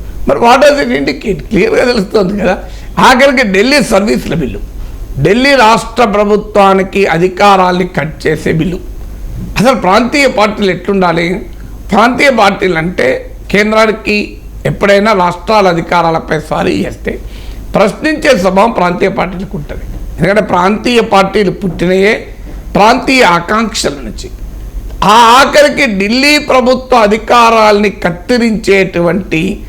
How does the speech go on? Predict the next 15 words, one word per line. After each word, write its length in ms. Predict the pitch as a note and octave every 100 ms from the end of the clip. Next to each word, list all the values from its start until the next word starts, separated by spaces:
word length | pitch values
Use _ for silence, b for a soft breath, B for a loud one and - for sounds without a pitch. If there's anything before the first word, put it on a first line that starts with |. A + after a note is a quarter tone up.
| B B B D3+
బిల్లు 500 | D#3 E3+ G#3+ B3+ D#3 -
కూడా 440 | D#3+ D3+ F3 F#3 - - - - - - D3+
వైసీపీ, 800 | F3+ B3+ G3+ B3+ A3 F3 B3
టీడీపీ 920 | B3+ - F#3+ A3+ A3+ G3 - G#3 A#3+ B3 - -
కూడా 260 | - C4 C#4+
పలుకొని 640 | B3 A3 - - F3+ A3 - A#3+
ఓట్లేశారు 460 | A3 - F#3 - E3+
అనుకూలంగా. 500 | E3 E3+ E3+ G#2 - B B B -
ఇంకేం 440 | - A3 A#3 D4
చెప్తారు 320 | D4 - C4+
వీళ్ళు, 160 | B3 A#3
ఏం 140 | G3+
మాట్లాడతారు 640 | A#3 A3+ A#3 A3 G3 G3 F3+
అసలు 200 | D#3+ E3
రాజకీయాన్ని? 640 | D#3+ G3+ - D3 D3+ G3+